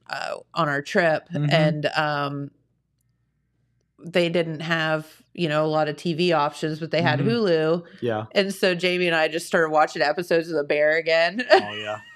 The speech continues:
Speaker 1: It's
Speaker 2: Okay,
Speaker 1: so
Speaker 2: speaking of,
Speaker 1: good.
Speaker 2: speaking of T V, I want your opinion on this.
Speaker 1: Okay.
Speaker 2: And Dylan, I want your opinion too.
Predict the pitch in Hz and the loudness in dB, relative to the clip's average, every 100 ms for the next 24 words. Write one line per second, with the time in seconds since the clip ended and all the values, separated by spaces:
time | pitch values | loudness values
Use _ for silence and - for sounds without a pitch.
0 | - - - 170 160 156 294 262 254 202 | -20 -2 2 4 4 4 6 8 6 6
1 | 190 160 180 233 262 208 214 196 185 165 | 4 2 -2 -8 -2 -2 0 -2 -2 -2
2 | 139 117 107 117 135 135 - 139 139 139 | -2 -2 -2 -2 -4 -6 -2 -4 -4 -10
3 | 123 113 104 104 104 - - 135 147 139 | -10 -12 -14 -8 -6 -4 -4 -4 -4 -4
4 | 135 143 147 143 143 151 151 156 - 127 | -4 -6 -6 -6 -6 -6 -6 -6 -4 -4
5 | 104 104 | -4 -8